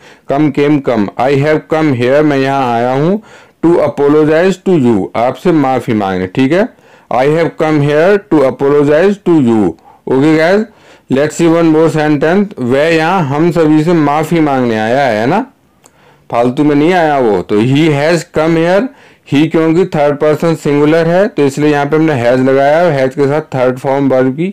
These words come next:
come, तो "he has come here to apologize to all of us", हम सभी से, ठीक है guys, "he has come here to apologize to all of us"।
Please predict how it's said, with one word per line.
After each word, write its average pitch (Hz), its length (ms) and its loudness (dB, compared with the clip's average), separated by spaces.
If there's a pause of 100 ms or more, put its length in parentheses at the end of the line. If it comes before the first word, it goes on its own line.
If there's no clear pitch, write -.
(160)
come, 143 160 0 (480)
तो 123 80 -2
"he 135 260 2
has 160 220 0 (100)
come 160 220 0
here 147 320 0 (460)
to 165 60 4 (160)
apologize 147 680 2
to 185 140 -2 (160)
all 143 260 2 (100)
of 156 200 -2 (160)
us", 104 260 -2
हम 135 200 -2
सभी 117 380 0
से, 87 200 -8 (220)
ठीक 139 180 -2
है 160 100 0
guys, 185 240 0 (800)
"he 139 200 0
has 160 240 -2 (100)
come 165 280 0
here 151 240 2 (140)
to 175 120 2
apologize 143 720 0 (100)
to 175 80 4 (220)
all 143 300 2 (140)
of 165 220 0 (160)
us"। 113 280 -2